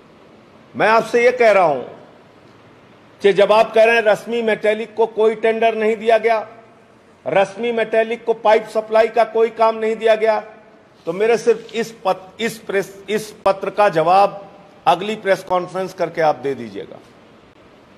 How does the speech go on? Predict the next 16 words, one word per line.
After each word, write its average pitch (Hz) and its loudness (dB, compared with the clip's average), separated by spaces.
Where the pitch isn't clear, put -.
मैं 156 0
आपसे 202 2
कह 233 4
रहा 240 6
हूं 233 0
महेंद्र 214 -2
सिंह 185 -4
जी, 120 -10
आप 160 2
आदित्यनाथ 165 0
जी 170 -12
के 180 -4
सबसे 180 -6
करीबी 165 -4
मंत्री 170 -4
हैं 175 0